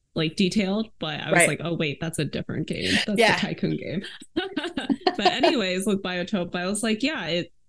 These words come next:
Speaker 1: pretty much seems like it's exactly like Fish Game, just super detailed." And just looking at, like, the pictures, it almost looks like an actual aquarium, like someone
Speaker 2: Mm-hmm.
Speaker 1: just took a picture of their aqua-, aquarium.
Speaker 2: Mm-hmm.
Speaker 1: But yeah, like,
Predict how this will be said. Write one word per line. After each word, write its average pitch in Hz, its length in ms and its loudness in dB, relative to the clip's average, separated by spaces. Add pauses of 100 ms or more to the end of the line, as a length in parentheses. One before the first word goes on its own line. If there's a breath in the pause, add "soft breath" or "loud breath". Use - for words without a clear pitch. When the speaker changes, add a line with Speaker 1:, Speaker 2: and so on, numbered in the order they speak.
(100)
Speaker 1:
pretty 233 260 0
much 254 200 -2
seems 196 420 2
like 196 160 0
it's 180 140 -2
exactly 170 600 0
like 160 260 -2
Fish 170 220 -2
Game, 311 360 2 (140)
just - 380 8
super 285 300 0
detailed." - 640 -2 (440)
And 185 260 2
just 196 220 2
looking 254 220 0
at, 247 80 0
like, 226 180 -4
the 170 80 -2
pictures, 254 640 -2
it 202 100 0
almost 190 420 4
looks 190 220 -2
like 180 360 -2
an 175 120 2
actual 165 480 0
aquarium, - 720 -6
like - 200 -4
someone 165 300 4
Speaker 2:
Mm-hmm. 190 60 8
Speaker 1:
just 165 140 0
took 160 140 -6
a - 40 -6
picture 156 360 -8
of 156 100 -6
their 143 160 -6
aqua-, - 460 -8 (120)
aquarium. 170 760 -4
Speaker 2:
Mm-hmm. 196 320 4 (800)
Speaker 1:
But 180 400 -4 (640)
yeah, 302 400 -4
like, 185 440 -2